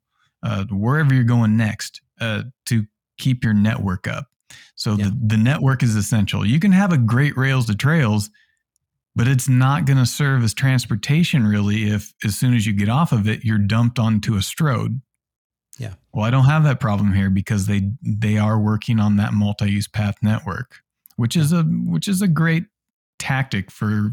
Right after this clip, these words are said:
Speaker 1: North America, multi-use paths. Ev-, eventually you reach this critical mass of where they don't work
Speaker 2: Sure.
Speaker 1: anymore, you know, but they,
Speaker 2: Sure.
Speaker 1: they can work here. So basically they're just glorified sidewalks,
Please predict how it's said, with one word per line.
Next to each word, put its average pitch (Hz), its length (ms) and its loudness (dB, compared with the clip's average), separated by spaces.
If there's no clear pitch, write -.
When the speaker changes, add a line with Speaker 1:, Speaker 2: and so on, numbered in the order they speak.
Speaker 1:
North 120 280 2
America, 104 500 0
multi-use 104 520 -2
paths. 113 580 -8
Ev-, 127 320 -4
eventually 151 520 2
you 131 220 4
reach 117 580 0
this 104 180 -2
critical 120 360 0
mass 139 440 0
of 123 140 0
where 113 160 0
they 107 100 0
don't 104 160 0
work 143 180 0
Speaker 2:
Sure. - 80 -2
Speaker 1:
anymore, 214 500 2
you 170 100 0
know, 160 260 2
but 127 320 -2
they, 123 160 0
Speaker 2:
Sure. 135 80 -4
Speaker 1:
they 123 220 -2
can 139 180 2
work 131 220 -2
here. 123 340 -2
So 135 240 -4
basically 135 640 -2
they're 127 140 4
just 127 280 0
glorified 117 840 2
sidewalks, 101 880 -4